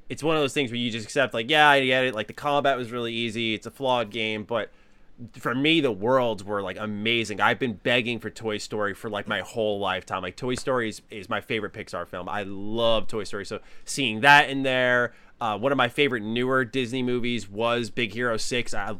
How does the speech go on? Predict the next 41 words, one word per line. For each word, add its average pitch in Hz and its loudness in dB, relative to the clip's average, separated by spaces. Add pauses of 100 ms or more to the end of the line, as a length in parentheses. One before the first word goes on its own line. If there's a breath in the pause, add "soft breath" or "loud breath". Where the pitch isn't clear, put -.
(100)
think 123 0
Baymax 117 0
is 113 -14
<laughs> - -
fucking - -6
hilarious. 143 0 (300 loud breath)
So 123 4
I, 117 2
I 139 4
watched 127 0
that 127 2
movie 123 0
a 110 -2
ton 120 -4
of 110 -4
times. 113 0
Like, 113 -4
seeing 165 0 (340 soft breath)
those 131 2
planets 131 0
appear 123 0
and 120 -2
then, 107 -2
like, 104 -4
Pirates 131 2
of 123 -6
the 117 -6
Caribbean 117 -2 (280 soft breath)
reimagined, 151 2
where, 123 2
like, 110 -2
you 131 -2
remember 139 0
what 131 2
it 120 -2
was 117 -4
like 120 2
in 104 -4
Kingdom 127 -4
Hearts 104 -2
th-, 131 -4